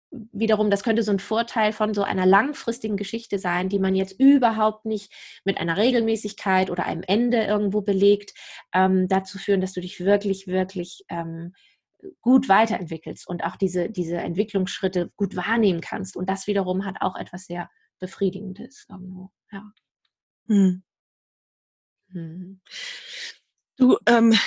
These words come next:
Speaker 2: hast irgendwie so ein paar Mal erwähnt, dass ich das so durchhalte und so.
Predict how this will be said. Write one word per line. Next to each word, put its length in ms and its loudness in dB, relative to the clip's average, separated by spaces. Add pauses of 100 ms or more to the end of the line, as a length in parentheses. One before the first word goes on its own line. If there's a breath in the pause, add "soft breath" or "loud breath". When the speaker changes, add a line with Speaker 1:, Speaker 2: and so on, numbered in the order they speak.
(600 loud breath)
Speaker 2:
hast 360 -6
irgendwie 260 4
so 120 0
ein 140 -2
paar 240 -2
Mal 220 6
erwähnt, 480 0
dass 160 -6
ich 140 -8
das 180 -2
so 100 -2
durchhalte 800 0
und 140 -2
so. 160 2